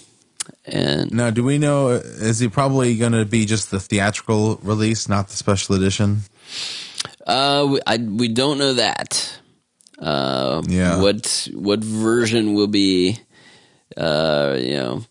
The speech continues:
Speaker 1: when, when they release it in theaters, will it be the original theatrical cut, um, that, you know, was in theaters before, or will it be the special edition where they added, uh, several scenes back into it? Um,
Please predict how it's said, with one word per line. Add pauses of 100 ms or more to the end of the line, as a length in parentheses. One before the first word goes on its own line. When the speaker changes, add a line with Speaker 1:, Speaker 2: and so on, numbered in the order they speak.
(100)
Speaker 1:
when,
when
they
release
it
in
theaters,
will
it
be
the
original
theatrical
cut, (200)
um, (180)
that,
you
know,
was
in
theaters
before,
or
will
it
be
the
special
edition (460)
where
they
added,
uh,
several
scenes
back
into
it? (100)
Um,